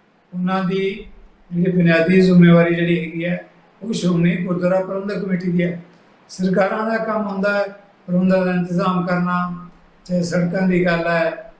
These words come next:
ਤੇ ਹੋਰ ਪ੍ਰਬੰਧਾਂ ਨੂੰ ਲੈ ਕੇ। ਪਰ ਜਿਹੜੇ, ਜਿੱਥੋਂ ਤੱਕ ਧਾਰਮਿਕ ਪਰੰਪਰਾਵਾਂ ਦਾ ਸਵਾਲ ਹੈ, ਉਹ ਕਹਿੰਦੇ ਸ਼੍ਰੋਮਣੀ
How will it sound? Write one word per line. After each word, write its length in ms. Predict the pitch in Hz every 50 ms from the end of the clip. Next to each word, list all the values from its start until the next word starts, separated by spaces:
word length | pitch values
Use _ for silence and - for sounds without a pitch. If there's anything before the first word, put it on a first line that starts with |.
| _ _ _
ਤੇ 120 | 185 180 175
ਹੋਰ 360 | 170 - 165 175 180 180 -
ਪ੍ਰਬੰਧਾਂ 440 | 185 180 180 180 175 175 180 180 175
ਨੂੰ 120 | 175 170
ਲੈ 180 | 170 165 160 165
ਕੇ। 340 | - 175 170 170 170 170 - - - - _ _ _ _ _ -
ਪਰ 180 | 185 185 175
ਜਿਹੜੇ, 320 | 170 180 185 196 190 196 190 175 -
ਜਿੱਥੋਂ 260 | 175 175 175 - - -
ਤੱਕ 260 | 226 208 180 175 -
ਧਾਰਮਿਕ 540 | 208 190 180 175 175 180 202 208 190 - 214 202 202 202 202 - - - _ _ _ _ -
ਪਰੰਪਰਾਵਾਂ 580 | 180 185 185 185 180 214 214 214 214 220 214 220
ਦਾ 140 | 220 208
ਸਵਾਲ 420 | - - 175 185 180 185 180 185 185
ਹੈ, 60 | 190
ਉਹ 120 | - -
ਕਹਿੰਦੇ 220 | 226 226 220 226 220
ਸ਼੍ਰੋਮਣੀ 580 | - - 190 196 185 180 180 180 190 - -